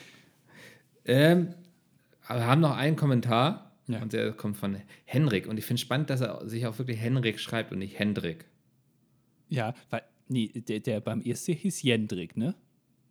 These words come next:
Speaker 1: Der hieß Jendrik,
Speaker 2: Ah,
Speaker 1: ja.
Speaker 2: schade.
Speaker 1: Und er heißt jetzt Henrik,
Speaker 2: Ja, okay.
Speaker 1: nicht Hendrik. Ja.
Speaker 2: Aha.
Speaker 1: Ähm, er schreibt, er ist erstmal vierundzwanzig, äh, studiert internationale B W L.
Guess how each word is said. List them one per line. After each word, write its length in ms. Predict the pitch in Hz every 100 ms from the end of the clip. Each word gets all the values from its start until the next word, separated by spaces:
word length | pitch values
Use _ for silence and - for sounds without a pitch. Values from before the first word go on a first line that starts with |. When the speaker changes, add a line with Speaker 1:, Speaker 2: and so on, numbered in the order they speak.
| _ _ -
Speaker 1:
Der 100 | 104
hieß 160 | 143
Jendrik, 420 | 113 98 98 -
Speaker 2:
Ah, 100 | 110
Speaker 1:
ja. 100 | 87
Speaker 2:
schade. 160 | 90 98
Speaker 1:
Und 20 |
er 120 | - 104
heißt 160 | 127
jetzt 160 | 123 -
Henrik, 560 | 110 131 117 87 - -
Speaker 2:
Ja, 200 | 117 90 -
okay. 140 | 104
Speaker 1:
nicht 160 | 101 -
Hendrik. 380 | 98 90 85 - _ _ _
Ja. 200 | 90 -
Speaker 2:
Aha. 240 | 123 120 139 _ _ - - _ -
Speaker 1:
Ähm, 800 | 107 107 107 107 104 101 101 -
er 120 | 113
schreibt, 460 | - 117 117 101 -
er 100 | 101
ist 120 | 98
erstmal 240 | 107 - 101
vierundzwanzig, 1080 | - 107 98 113 139 143 143 139 135 - - _ -
äh, 180 | 107
studiert 480 | 98 - 104 110 107
internationale 880 | - 104 98 95 - - 92 92 98
B 220 | 98 90
W 80 | 87
L. 420 | - 92 80 71